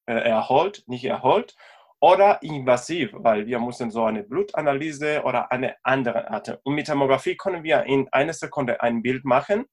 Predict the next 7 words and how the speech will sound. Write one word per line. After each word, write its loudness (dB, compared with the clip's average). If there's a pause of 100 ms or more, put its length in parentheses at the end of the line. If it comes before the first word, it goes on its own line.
(440)
und 0
von -2
einer 2
globale 4 (300)
Bild 0 (600)
lokale 2
Informationen -4